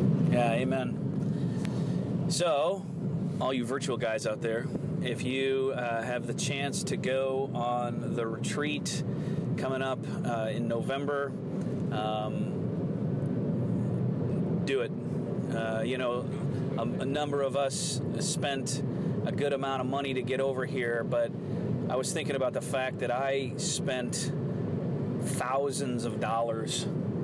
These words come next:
thousands of dollars on porn. Um, and, uh,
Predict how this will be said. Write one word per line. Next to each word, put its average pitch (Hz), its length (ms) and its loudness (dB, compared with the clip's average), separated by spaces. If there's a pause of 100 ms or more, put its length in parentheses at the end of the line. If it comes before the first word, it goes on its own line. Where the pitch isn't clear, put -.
(160)
thousands 123 560 0
of 107 140 0
dollars 110 480 0
on 104 200 0
porn. 113 420 0 (680)
Um, - 920 0
and, 110 440 0
uh, 107 380 0